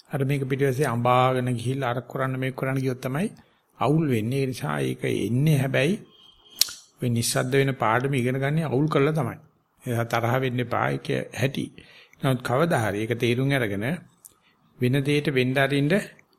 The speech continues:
තැම්පත්කම අවුස්සන්නත් එපා, එවිසිල්ල තැම්පත් කරන්න යන්නත් එපා. Taman සතියෙන් ඉන්නකොට වෙන්න තියෙන පද වෙනවා. එතකොට තේරෙනවා හොඳටම, අ,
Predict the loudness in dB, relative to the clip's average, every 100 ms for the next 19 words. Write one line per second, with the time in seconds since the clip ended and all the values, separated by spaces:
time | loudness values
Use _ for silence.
0 | _ _ _ _ _ _ _ _ -8 -4
1 | -6 -4 -2 0 0 0 0 0 -2 -2
2 | -2 0 0 -2 -2 -2 0 -2 0 -4
3 | 2 2 4 2 0 -2 -4 -2 -2 -2
4 | -8 -20 -20 _ _ 0 2 2 0 0
5 | 0 0 0 0 0 0 0 -2 -2 -4
6 | 0 0 2 0 0 0 -2 -2 -4 -2
7 | -2 0 0 0 0 -2 -2 -2 -6 -14
8 | -20 -20 -20 -20 _ -8